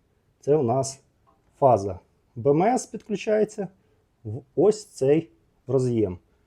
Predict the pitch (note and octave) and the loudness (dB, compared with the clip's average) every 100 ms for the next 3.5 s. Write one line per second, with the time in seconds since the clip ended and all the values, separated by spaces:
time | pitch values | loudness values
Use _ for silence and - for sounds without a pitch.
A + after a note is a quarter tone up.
0 | _ _ _ D#3 C#3+ C3+ C3 B2+ C3 A#2+ | _ _ _ -4 2 2 2 0 0 0
1 | A#2 C#3+ A3 B3+ A3 - G#3+ - _ _ | 0 0 0 0 -4 -2 -4 -6 _ _
2 | _ _ C3 C3 A2 - - _ - A2 | _ _ -2 0 0 -6 -20 _ -14 -6
3 | B2+ G#3+ A3+ A3 | 0 2 4 2